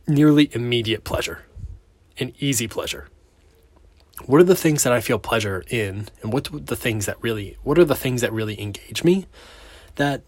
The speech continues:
I have to do a little bit of work to get? What is meaningful to me? What are my values? What is it that I want to do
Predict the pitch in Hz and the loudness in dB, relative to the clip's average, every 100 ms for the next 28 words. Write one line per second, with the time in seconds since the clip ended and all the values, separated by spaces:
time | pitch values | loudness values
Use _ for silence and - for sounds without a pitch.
0 | _ _ _ _ _ _ _ _ - 156 | _ _ _ _ _ _ _ _ -2 0
1 | - - - 165 165 160 165 151 156 - | 0 2 6 8 8 6 6 6 4 2
2 | 107 98 - - - - - - _ _ | -6 -6 -10 -16 -20 -20 -20 -20 _ _
3 | - _ _ - - _ _ - - - | -20 _ _ -20 -20 _ _ -20 -20 -20
4 | _ _ - - - - _ _ - - | _ _ -20 -20 -20 -20 _ _ -20 -2
5 | 156 214 - 202 175 135 160 196 - 90 | 2 2 2 2 4 4 4 2 0 -6
6 | - - 101 82 - - - - - - | -8 -8 -8 -10 -14 -20 -20 -20 -20 -20
7 | _ - - 110 131 139 143 165 123 87 | _ -12 -2 0 2 2 2 2 0 -4
8 | - - - _ _ - - 127 165 190 | -6 -8 -12 _ _ -20 -8 2 2 2
9 | 180 175 170 165 160 139 127 156 123 - | 2 2 2 0 -2 -4 0 0 0 -10